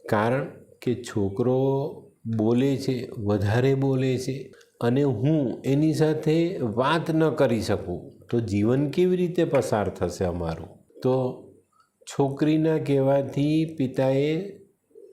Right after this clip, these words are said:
શહેર બદલી નાખ્યું, બીજા શહેરમાં રહેવા ચાલી ગયા. અને છોકરીએ પોતાની બહેનપણી મારફતે છોકરાને એવું કહેવડાવી દીધું કે ભાઈ, તું કોઈ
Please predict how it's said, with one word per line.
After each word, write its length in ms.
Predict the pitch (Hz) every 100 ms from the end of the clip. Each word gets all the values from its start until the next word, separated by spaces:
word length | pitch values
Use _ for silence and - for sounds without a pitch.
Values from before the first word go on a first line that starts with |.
| _
શહેર 500 | - - - 123 143 156
બદલી 440 | 143 123 120 120
નાખ્યું, 480 | 107 98 90 - 107
બીજા 340 | 131 135 156
શહેરમાં 520 | 147 147 131 127 127 120
રહેવા 320 | 107 107 107
ચાલી 420 | 107 92 90 85
ગયા. 240 | 80 82 - _ _ - -
અને 280 | 117 117 123 123 123
છોકરીએ 560 | - 131 131 123 123 117 113 - -
પોતાની 680 | 127 127 131 131 131 139 143 147 - - _ _ _ _ _ _ _ _ _
બહેનપણી 600 | 113 127 135 131 156 165
મારફતે 680 | 151 117 101 - 92 - 78 - - -
છોકરાને 560 | - 127 127 127 120 117
એવું 320 | 113 117 113
કહેવડાવી 520 | 123 127 127 131 127
દીધું 360 | 117 117 110 110
કે 100 | 113
ભાઈ, 180 | 107 104
તું 380 | - 117 110 104
કોઈ 300 | 113 113